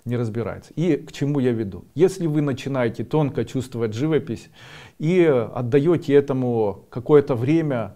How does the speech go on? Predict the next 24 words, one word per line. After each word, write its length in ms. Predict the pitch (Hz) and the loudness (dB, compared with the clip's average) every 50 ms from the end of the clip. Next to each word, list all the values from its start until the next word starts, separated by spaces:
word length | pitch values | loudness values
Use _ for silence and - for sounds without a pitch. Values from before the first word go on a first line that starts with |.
| - - | -18 -14
то 80 | - 113 | -14 -14
есть 220 | 95 - - - | -14 -14 -16 -12
развиваете 760 | 120 127 135 117 113 131 165 165 165 156 139 127 - - 120 | -8 -6 -6 -4 -2 0 0 2 4 4 2 2 0 -2 -8
в 60 | 110 | -8
себе 280 | - - 123 113 123 113 | -6 -8 -6 -4 -2 -2
это, 380 | 101 95 90 - 98 85 - - - - - - _ - | -2 -4 -4 -6 -10 -12 -12 -14 -20 -20 -20 -20 _ -2
то 120 | - 156 143 | 0 0 0
в 100 | 131 117 | 0 2
дальнейшем 680 | 139 131 127 117 123 127 135 180 220 208 - - 208 165 | 0 2 2 2 0 0 0 0 -2 -2 -4 -4 -4 -2
вы 100 | 139 127 | -2 -2
будете 420 | 120 120 139 139 160 156 - 147 | -2 -2 -4 -4 -4 -6 -6 -6
материально 580 | 135 123 120 123 - 117 117 117 120 120 120 113 | -4 -4 -6 -6 -6 -6 -6 -4 -4 -4 -4 -6
обеспеченными 800 | 107 101 110 101 - - 120 104 98 - - 95 92 90 87 87 | -6 -8 -10 -12 -12 -10 -10 -10 -10 -10 -12 -12 -12 -10 -12 -12
людьми. 400 | 95 92 90 92 92 87 82 - _ _ _ _ _ _ - | -12 -14 -14 -16 -16 -18 -18 -20 _ _ _ _ _ _ -16
Знаете, 680 | 107 107 104 123 131 131 127 123 - - 110 107 95 - - _ _ _ _ - _ _ | -14 -10 -8 -6 -4 -4 -6 -6 -6 -6 -6 -6 -6 -10 -18 _ _ _ _ -20 _ _
где-то 380 | - 110 - 151 151 - 127 - | -14 -6 -4 -4 -4 -4 -8 -10
так 240 | - 104 101 104 - | -8 -10 -10 -10 -14
это 200 | 92 - - 90 | -16 -14 -14 -16
устроено. 580 | 85 - - - - 80 73 67 69 - - _ _ _ _ - - - - - - - - _ _ _ | -16 -16 -18 -18 -14 -14 -14 -14 -14 -18 -20 _ _ _ _ -20 -20 -20 -20 -20 -20 -20 -20 _ _ _
Вначале 600 | - - 104 117 127 135 131 - 151 135 123 117 | -16 -10 -8 -6 -6 -6 -4 0 0 0 0 0
я 100 | 117 110 | -2 -4
сказал, 480 | 104 - - 120 113 107 113 98 98 90 | -6 -10 -12 -10 -8 -8 -6 -6 -6 -6
вы 80 | 101 107 | -6 -8
знаете, 680 | 98 113 139 165 170 165 160 - 139 131 120 107 92 | -8 -4 -4 -2 -2 -2 -2 -2 -2 0 0 -2 -4